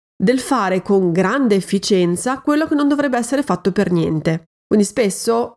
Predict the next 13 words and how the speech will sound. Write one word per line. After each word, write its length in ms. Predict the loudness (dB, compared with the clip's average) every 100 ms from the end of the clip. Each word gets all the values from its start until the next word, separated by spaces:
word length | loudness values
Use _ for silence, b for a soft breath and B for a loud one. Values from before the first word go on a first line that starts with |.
| _
eh, 140 | -12 -8
ci 140 | 0
dedichiamo 600 | 2 2 2 0 0 0
a 60 | -2
fare 560 | 0 -2 0 0 0
con 300 | -2 -2 -2
tantissima 640 | 0 0 2 0 2 -2 0
cura 360 | 2 2 2
cose 340 | 0 0 0 -2
totalmente 540 | -2 2 2 2 0
inutili, 540 | 0 0 0 2 0 0
quindi 300 | 2 4 4
impariamo 720 | 2 0 2 2 2 2 0